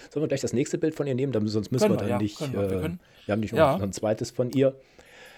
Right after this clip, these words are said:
Speaker 1: Ähm, das ist wahrscheinlich auch so ein ähnliches Grundmuster, nur man sieht jetzt einen Mann, also vordergründig,
Speaker 2: Ja.
Speaker 1: <laughs> der,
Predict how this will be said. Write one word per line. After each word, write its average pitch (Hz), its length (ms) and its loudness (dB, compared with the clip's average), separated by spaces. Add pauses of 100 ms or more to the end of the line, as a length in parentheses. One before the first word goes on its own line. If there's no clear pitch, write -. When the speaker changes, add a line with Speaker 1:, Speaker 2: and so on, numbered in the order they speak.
(580)
Speaker 1:
Ähm, 120 720 2
das 113 260 -6
ist - 280 -4 (1040)
wahrscheinlich 147 920 -8
auch - 220 -18
so - 160 -2
ein 131 200 -4
ähnliches 127 480 -2
Grundmuster, 156 880 0
nur 139 260 2
man 120 160 -2
sieht 131 220 -6
jetzt - 400 -6
einen 90 360 -2
Mann, 78 280 -4 (680)
also 92 160 -2
vordergründig, 92 800 2
Speaker 2:
Ja. - 80 -2
Speaker 1:
<laughs> - 720 -12
der, 123 440 0